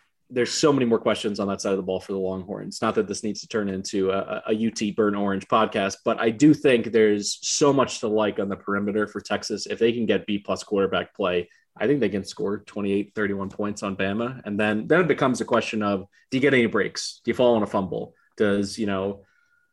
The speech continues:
Bryce Young get shaken up and miss a drive or something like that? There's all kinds of hypotheticals to stay within two touchdowns in that game.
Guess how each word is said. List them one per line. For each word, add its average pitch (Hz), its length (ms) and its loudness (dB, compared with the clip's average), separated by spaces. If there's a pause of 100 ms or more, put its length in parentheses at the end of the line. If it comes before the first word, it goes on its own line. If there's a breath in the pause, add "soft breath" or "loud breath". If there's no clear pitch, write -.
(120)
Bryce 135 260 4
Young 120 220 4
get 104 120 2
shaken 107 380 2
up 98 160 -6
and 98 100 -4
miss 101 160 -4
a 101 40 -8
drive 92 420 -2
or 98 60 -4
something 95 280 -6
like 101 180 -8
that? 101 140 -2
There's 143 200 6
all 151 100 6
kinds 131 240 0
of 107 60 -2
hypotheticals 98 720 0
to - 80 -10
stay 98 320 2
within 92 400 -2
two - 160 -8
touchdowns - 500 -10
in - 60 -16
that - 160 -14
game. - 200 -16